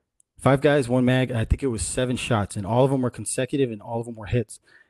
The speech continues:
And then, uh, I'm over here, like, on the, you, like, uh,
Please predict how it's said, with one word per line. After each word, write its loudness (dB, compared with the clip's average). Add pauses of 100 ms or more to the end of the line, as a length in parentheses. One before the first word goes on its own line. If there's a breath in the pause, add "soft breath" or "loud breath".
(140)
And -4
then, -2
uh, -2
I'm 2
over 6
here, 6
like, 0 (260 soft breath)
on 0
the, -2 (240)
you, -2
like, -2
uh, -2